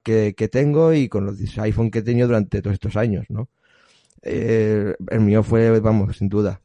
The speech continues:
Y mira que tuve, vi por primera vez, si fue en el dos mil cinco o dos mil seis, por ahí, vi el primer iMac, eh, de pantalla plana, el que no tenía culo, que era un poquitín más cuadrado, que tendría cinco centímetros o,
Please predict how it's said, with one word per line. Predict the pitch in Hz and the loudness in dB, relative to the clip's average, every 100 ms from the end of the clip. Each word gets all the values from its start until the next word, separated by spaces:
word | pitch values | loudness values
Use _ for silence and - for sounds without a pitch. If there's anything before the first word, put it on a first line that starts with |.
| - | -10
Y | 113 | 2
mira | 120 120 | 4 4
que | 113 120 | 2 2
tuve, | 131 123 123 120 117 110 | 4 6 8 8 6 4
vi | 107 120 120 | 0 0 0
por | 113 117 110 | 0 -2 0
primera | 117 113 110 | -2 0 0
vez, | 117 123 - - _ _ _ | 2 2 0 -6 _ _ _
si | - 110 | -8 -2
fue | 120 | 0
en | 117 | 0
el | |
dos | 110 107 | 0 0
mil | 110 107 | 0 0
cinco | 139 147 123 | -2 -2 0
o | 113 | 0
dos | 110 | 0
mil | 107 107 | 0 -2
seis, | - 139 120 | -2 -2 -2
por | - 104 | 0 0
ahí, | 113 127 - _ - - | 2 0 -4 _ -18 -18
vi | - 107 120 120 | -12 -2 0 2
el | 113 110 | 2 0
primer | - 113 120 - - | 0 2 0 -2 0
iMac, | 135 127 110 - _ | 2 4 0 -4 _
eh, | - 107 98 | -6 -4 -2
de | 107 | -4
pantalla | 113 104 113 113 | -4 -4 -2 -2
plana, | 101 135 156 170 - _ _ _ _ | -2 0 0 0 -6 _ _ _ _
el | - 107 | -12 -4
que | 110 | 0
no | 107 | 0
tenía | 113 110 104 | 2 0 0
culo, | 127 147 151 | 0 0 0
que | 113 | 0
era | 110 | -2
un | 104 | -2
poquitín | 107 110 104 113 107 107 104 | -2 -4 -2 -2 2 2 2
más | 104 - | 0 -2
cuadrado, | 107 123 131 | 0 2 0
que | 107 | -2
tendría | 101 101 113 117 95 _ _ _ - | -6 -6 -4 -6 -6 _ _ _ -2
cinco | 120 113 107 | 0 2 2
centímetros | 98 - 143 117 95 107 107 104 101 | 0 0 0 0 -2 -4 -2 -4 -4
o, | 98 98 | -4 -4